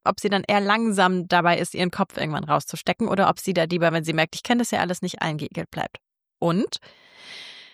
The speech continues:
ich kürze jetzt das Ganze ab, aber was rausgekommen ist, Schildkröten, die eher ängstlich sind, das heißt in ganz unbekannten Situationen, ne,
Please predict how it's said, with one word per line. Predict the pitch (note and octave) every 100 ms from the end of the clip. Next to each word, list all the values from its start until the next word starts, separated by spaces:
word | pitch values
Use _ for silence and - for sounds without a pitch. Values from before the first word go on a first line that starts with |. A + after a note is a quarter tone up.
| _ _ _ -
ich | F3+
kürze | G#3+ G#3+ G3+
jetzt | -
das | E3
Ganze | E3+ D3+ D#3+
ab, | - B3 - - _ _
aber | D#3+ D#3+ F#3+ A#3+ G4+
was | G3+ -
rausgekommen | D#3+ E3 - - G3+ G3
ist, | - A3 E4 -
Schildkröten, | - - G4+ C5 - - E3+ - D#3+ G#3+ E4+ _ _ _
die | A3+ -
eher | A3 G3 F3+ -
ängstlich | F3+ E3 - - A3
sind, | - C4 -
das | - -
heißt | F3+ - - -
in | F3+ E3+
ganz | G#3 A3+ A#3+
unbekannten | B3 A#3 A3+ G#3 G3 - F#3+ F3+ F3+ F3+
Situationen, | F3+ G3 G3+ F3+ - F#3+ F#3 F3+ A#2+ - _
ne, | - A3+ D4